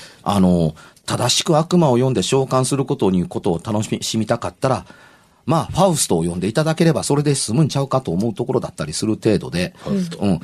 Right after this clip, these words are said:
Speaker 1: 読み物としてのキャラクターとして、あのー、楽しむだけで十分な存在で、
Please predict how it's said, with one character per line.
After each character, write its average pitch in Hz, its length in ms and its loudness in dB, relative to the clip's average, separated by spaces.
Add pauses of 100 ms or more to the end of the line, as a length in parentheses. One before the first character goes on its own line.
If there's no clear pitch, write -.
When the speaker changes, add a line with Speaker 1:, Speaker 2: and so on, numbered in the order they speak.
Speaker 1:
読 113 180 4
み 180 100 6
物 185 240 6
と - 80 -2
し 120 80 -2
て 170 80 2
の 151 80 4
キ - 120 -2
ャ - 20 4
ラ 131 100 2
ク - 80 -14
タ 113 100 -2
ー - 20 -4
と 90 120 -4
し - 80 -6
て、 147 260 0 (240)
あ 104 160 0
の 98 100 2
ー、 82 1900 2 (220)
楽 127 180 0
し - 100 -2
む 120 80 2
だ 117 120 -2
け - 80 -8
で 107 100 0
十 - 200 -6
分 151 120 2
な 101 100 -2
存 98 260 0
在 98 220 -2
で、 92 220 -4